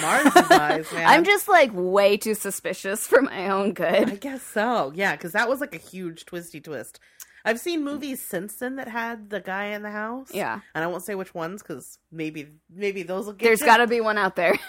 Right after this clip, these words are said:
Speaker 2: <laughs>
Speaker 1: I can think of two.
Speaker 2: Okay.
Speaker 1: Um, both of 'em,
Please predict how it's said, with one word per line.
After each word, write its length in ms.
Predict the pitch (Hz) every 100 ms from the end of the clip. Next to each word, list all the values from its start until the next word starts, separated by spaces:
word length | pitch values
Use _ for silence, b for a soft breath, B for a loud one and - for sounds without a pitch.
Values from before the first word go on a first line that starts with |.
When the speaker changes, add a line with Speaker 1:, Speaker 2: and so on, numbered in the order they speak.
| -
Speaker 2:
<laughs> 240 | - -
Speaker 1:
I 120 | 226
can 180 | 240 247
think 120 | 254
of 120 | 262 -
two. 400 | - 226 208 - _ _ _ -
Speaker 2:
Okay. 320 | 220 151 247 B B B -
Speaker 1:
Um, 800 | 202 190 185 175 170 170 180 - -
both 220 | 196 220
of 120 | 214
'em, 200 | 214 208